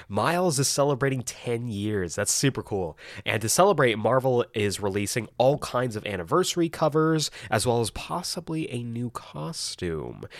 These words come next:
that may be taking the place of the classic, um, iconic M-, Miles Morales costume. But covers look great. Look for them. I believe they're gonna be coming up this,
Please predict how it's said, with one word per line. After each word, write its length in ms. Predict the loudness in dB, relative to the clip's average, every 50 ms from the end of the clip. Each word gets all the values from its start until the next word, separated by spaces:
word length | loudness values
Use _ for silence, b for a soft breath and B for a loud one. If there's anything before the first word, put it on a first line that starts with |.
| B B
that 200 | 0 2 2 2
may 220 | 2 0 0 0 0
be 180 | -2 -4 -4
taking 560 | -4 -4 -4 -4 -4 -4 -6 -6 -6 -8 -8
the 180 | -8 -8 -10 -10
place 360 | -10 -8 -4 -4 -2 -2 -2 -4
of 140 | -6 -6
the 140 | -6 -8 -8
classic, 840 | -8 -12 -6 0 2 2 2 2 0 -2 -2 -2 -4 -4 -8 -14 -16 -12 -10
um, 480 | -8 -6 -6 -6 -8 -10 -12 -16 -20 -6 -2 -2
iconic 720 | -2 -2 -2 -6 0 4 6 6 6 6 2 0 -8 -16 -18 _ _ -12
M-, 160 | -10 -8 -8 -10 -10 -10
Miles 300 | -4 0 2 2 2 2
Morales 400 | -2 -4 -6 -4 -4 -4 -6 -6
costume. 520 | -6 -4 -4 -4 -6 -8 -10 -10 -10 -12 -14 B B B B B B B
But 260 | 4 4 6 4 2 -4 _ _ _ _ _ _ _ _ -20 _ _ 2
covers 300 | 4 6 6 8 8 6
look 140 | 6 4 6
great. 300 | 6 6 6 6 6 4
Look 180 | 4 2 0
for 260 | 0 2 2 4 4 4
them. 380 | 4 4 4 4 2 0 -2 -2
I 120 | -2 -4 -4
believe 600 | -4 -4 -6 -4 -4 -4 -2 -2 -2 -4 -4 -4
they're 100 | -4 -4
gonna 160 | -2 -4 -4
be 320 | -4 -4 -6 -6 -6 -8 -10 B B B B B B B B B -14 _
coming 360 | -6 -4 -2 -2 -2 0 0
up 280 | 2 2 2 0 -4 _ -20
this, 520 | -6 -2 -2 0 0 0 -2 -2 -4 -6